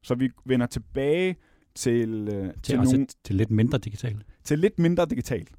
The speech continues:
Speaker 1: Eller vi får i hvert fald en klar, vi f-, vi har fået en meget mere klarhed omkring, hvor er det, jeg gerne vil være digital, og hvor er det, jeg ikke har lyst til at være helt så meget digital.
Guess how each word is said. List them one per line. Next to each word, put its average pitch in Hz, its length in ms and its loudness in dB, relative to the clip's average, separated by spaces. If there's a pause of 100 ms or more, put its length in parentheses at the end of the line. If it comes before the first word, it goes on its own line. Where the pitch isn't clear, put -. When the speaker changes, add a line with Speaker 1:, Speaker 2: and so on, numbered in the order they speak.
(140)
Speaker 1:
Eller 147 140 2
vi 156 120 0
får - 180 -2
i - 20 0
hvert 175 160 0
fald 175 160 -2
en 139 100 -2
klar, 160 440 -4
vi 139 60 -4
f-, 131 220 -10
vi 131 60 -6
har 123 100 -8
fået 185 160 -4
en 175 100 0
meget 170 280 -2
mere 175 120 0
klarhed 147 420 -4
omkring, 120 420 -2 (420)
hvor 156 320 6
er 139 140 2
det, 147 100 2
jeg 107 180 0
gerne 165 220 0
vil 175 80 0
være 135 120 0
digital, 127 680 -6 (520)
og 127 80 2
hvor 135 200 6
er 131 40 4
det, 131 100 4
jeg 113 120 0 (280)
ikke 113 200 -4
har 104 100 -2
lyst 98 200 -2
til 95 60 -2
at 76 60 -4
være 69 100 -8
helt 80 160 -12
så 76 60 -10
meget 57 160 -14
digital. - 240 -20